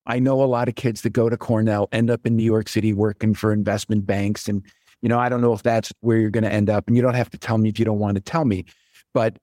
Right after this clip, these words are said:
if you could give me just a little bit of feedback, it will make us a better organization." And she said, "Well,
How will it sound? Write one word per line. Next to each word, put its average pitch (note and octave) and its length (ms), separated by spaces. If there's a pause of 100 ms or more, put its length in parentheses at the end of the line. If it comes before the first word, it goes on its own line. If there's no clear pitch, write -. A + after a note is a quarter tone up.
if C#3 180
you C3 60
could B2+ 160
give E3 140
me D#3+ 100
just C3 260
a B2 40
little A#2+ 200
bit G#2+ 140
of G2+ 60
feedback, G2+ 600
it G#2 120
will G#2+ 320
make B2+ 200
us C3 120
a B2 40
better A#2+ 260
organization." A#2 680 (680)
And B2 100
she D#3 160
said, B2+ 260
"Well, C#3 320